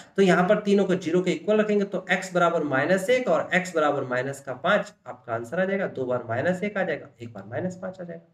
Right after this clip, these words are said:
plus का पाँच, सॉरी, ठीक है ना। ये तरीका है आपका करने का, बहुत simple है, लेकिन हम इस method से नहीं करेंगे। हम कौन से method से करेंगे? हम synthetic division method से करेंगे। Synthetic division method से भी same answer आएगा।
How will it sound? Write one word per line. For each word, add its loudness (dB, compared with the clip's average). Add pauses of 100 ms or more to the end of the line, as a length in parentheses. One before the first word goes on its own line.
plus -6
का -12
पाँच, -8
सॉरी, -8 (540)
ठीक 2
है 8
ना। 4 (240)
ये 4
तरीका 8
है 6
आपका 4
करने 4
का, 2
बहुत 0
simple 2
है, 0 (200)
लेकिन 4 (240)
हम 4
इस 2
method -2
से -6 (240)
नहीं -6
करेंगे। -2 (260)
हम 6
कौन 4
से 4
method 2
से -2
करेंगे? 2
हम -2
synthetic -4 (420)
division 4
method -2
से -12
करेंगे। -8
Synthetic 0
division 0
method 0
से -6
भी -2
same -2
answer -2
आएगा। -2